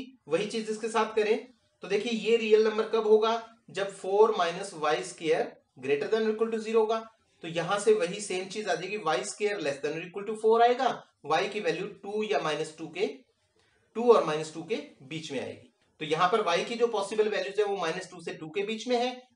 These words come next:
that means इसकी जो range है, range of f, वो होगी माइनस टू से टू के बीच में। तो इस प्रकार से आपने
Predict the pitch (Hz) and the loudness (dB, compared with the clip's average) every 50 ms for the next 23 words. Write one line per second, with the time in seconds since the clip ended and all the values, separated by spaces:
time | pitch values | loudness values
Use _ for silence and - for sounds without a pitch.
0 | _ - 160 165 165 185 185 185 185 196 - - - 196 180 185 180 151 143 160 | _ -2 -2 -2 -2 -4 -10 -10 -10 -12 -14 -12 -12 -10 -6 -6 -4 -2 -2 0
1 | 196 226 226 - 185 180 170 160 165 175 190 196 202 - - 170 156 160 - - | 0 0 -2 -2 -2 -2 -2 -2 -2 -4 -2 -4 -4 -2 0 0 -2 -2 -2 -6
2 | - _ _ _ _ _ 151 156 170 156 156 160 170 175 147 143 135 139 151 156 | -16 _ _ _ _ _ -12 -6 -2 -2 -2 -2 -4 -8 -6 -4 -4 -4 -4 -6
3 | 151 - 147 135 127 - 185 220 - - _ _ _ _ _ _ _ _ _ _ | -8 -8 -12 -14 -10 -4 -4 -4 -4 -6 _ _ _ _ _ _ _ _ _ _
4 | - 139 127 - 151 165 - - 120 107 110 - - - _ _ _ _ _ _ | -14 -14 -12 -10 -12 -12 -12 -12 -14 -16 -16 -18 -20 -20 _ _ _ _ _ _
5 | _ _ _ _ _ _ _ _ _ _ _ _ _ _ _ - _ _ - _ | _ _ _ _ _ _ _ _ _ _ _ _ _ _ _ -20 _ _ -20 _
6 | _ _ _ _ _ _ _ _ _ _ _ _ _ _ _ _ _ - - - | _ _ _ _ _ _ _ _ _ _ _ _ _ _ _ _ _ -18 -12 -6
7 | 254 277 277 - - - - 220 202 202 - 233 208 170 165 170 170 170 208 | -4 -4 -4 -4 -6 -2 2 2 2 2 2 2 2 2 2 0 -4 -4 -6